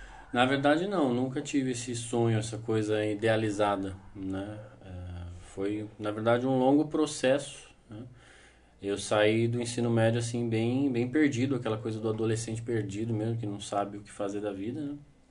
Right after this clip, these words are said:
E aí, eu fiz por um tempo, <laughs> bem pouco tempo,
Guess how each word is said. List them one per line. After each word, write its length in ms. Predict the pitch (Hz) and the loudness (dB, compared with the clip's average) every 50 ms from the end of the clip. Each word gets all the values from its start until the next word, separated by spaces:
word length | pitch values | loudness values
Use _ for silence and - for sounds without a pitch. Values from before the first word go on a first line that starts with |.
| _ - - - - - _ - - - - | _ -20 -20 -20 -20 -20 _ -20 -20 -14 -8
E 200 | 101 95 95 98 | -4 -2 -2 0
aí, 640 | 101 101 98 98 98 101 104 107 113 117 120 117 - - - - - - - - - - _ - | 2 2 2 2 2 0 0 0 0 0 -2 -2 -8 -12 -14 -18 -20 -20 -20 -20 -20 -20 _ -12
eu 60 | 135 | -2
fiz 160 | - 165 156 151 | 0 2 0 2
por 160 | 147 165 160 | 2 2 4
um 140 | 160 156 147 | 4 4 4
tempo, 960 | 151 143 139 147 151 147 147 151 147 139 135 131 127 123 117 110 104 95 90 92 - - - - - - - _ _ _ _ - - | 6 6 8 8 6 6 4 6 6 8 8 6 6 4 4 4 2 0 -2 -4 -10 -18 -20 -20 -20 -20 -20 _ _ _ _ -10 -8
<laughs> 20 | 110 - - 113 95 95 101 | -6 -4 -2 -4 -4 -4 0
bem 240 | 110 117 131 139 135 | 2 4 4 4 2
pouco 360 | 135 - 113 110 117 117 - | 2 2 2 2 2 0 -4
tempo, 640 | - - 107 113 113 113 120 113 107 98 92 90 | -4 -2 -2 0 0 -2 0 0 0 0 -2 -4